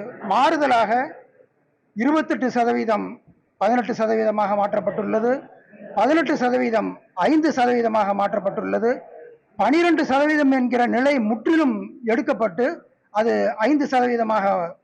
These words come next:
மாற்றப்பட்டுள்ளது. மக்கள் பயன்படுத்தக்கூடிய பால், பாலிலான தயிர், அத்தியாவசிய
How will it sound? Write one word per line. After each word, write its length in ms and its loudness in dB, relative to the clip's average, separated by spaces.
மாற்றப்பட்டுள்ளது. 760 -4
மக்கள் 440 0
பயன்படுத்தக்கூடிய 680 -2
பால், 360 2
பாலிலான 720 2
தயிர், 320 0
அத்தியாவசிய 580 0